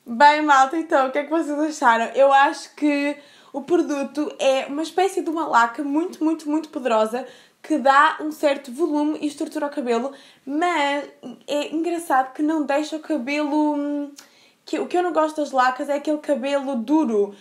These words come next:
e, é, e esta continua, o cabelo parece que não tem laca abso-, absolutamente nenhuma e dá mais textura ao cabelo. Eu acho que é, tipo, uma laca muito powerful.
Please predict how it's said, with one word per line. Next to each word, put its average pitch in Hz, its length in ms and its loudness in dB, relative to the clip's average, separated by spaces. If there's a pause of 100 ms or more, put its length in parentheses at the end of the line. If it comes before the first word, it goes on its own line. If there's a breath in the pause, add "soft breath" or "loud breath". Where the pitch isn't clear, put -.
(220 loud breath)
e, 285 420 0
é, 269 240 2
e 285 80 2
esta 320 340 0
continua, 311 640 -2
o 311 40 -6
cabelo 302 320 -2
parece 302 360 0
que 302 80 -8
não 294 160 -4
tem 294 180 -2
laca 294 360 0
abso-, 302 320 -4
absolutamente 285 680 -4
nenhuma 277 520 -2 (440 loud breath)
e 294 140 2
dá 285 520 2
mais 294 320 -2
textura 294 440 -6
ao 285 60 -4
cabelo. 254 400 -2
Eu 220 280 -4
acho 254 380 0
que 247 420 -10
é, 226 300 -4
tipo, - 240 -18
uma 254 220 -4
laca 247 480 0
muito 254 320 -8
powerful. 196 640 -2